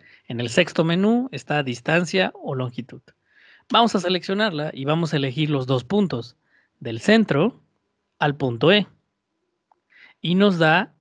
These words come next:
este segmento, la medida del segmento, que coincide con el cálculo que hicieron ustedes, nueve punto veintidós.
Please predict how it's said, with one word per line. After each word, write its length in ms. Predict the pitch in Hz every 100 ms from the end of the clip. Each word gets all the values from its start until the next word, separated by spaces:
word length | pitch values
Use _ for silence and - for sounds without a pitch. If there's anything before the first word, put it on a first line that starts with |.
| _ -
este 580 | 151 151 - 160 160 _ _ _
segmento, 560 | _ - 147 196 214 131
la 140 | 117
medida 360 | 123 127 160 156
del 140 | 147
segmento, 440 | 143 180 285 294 - _ _ _ - -
que 160 | - 180
coincide 640 | 240 214 202 185 180 202
con 180 | - 135
el 140 | 123
cálculo 400 | 156 160 156 156
que 120 | 151
hicieron 360 | 127 - 139 127
ustedes, 560 | 120 - 190 117 _ _ _ _ _ -
nueve 360 | 131 170 165
punto 560 | 156 156 165 165 175 -
veintidós. 920 | 127 127 120 117 120 131 131 113 -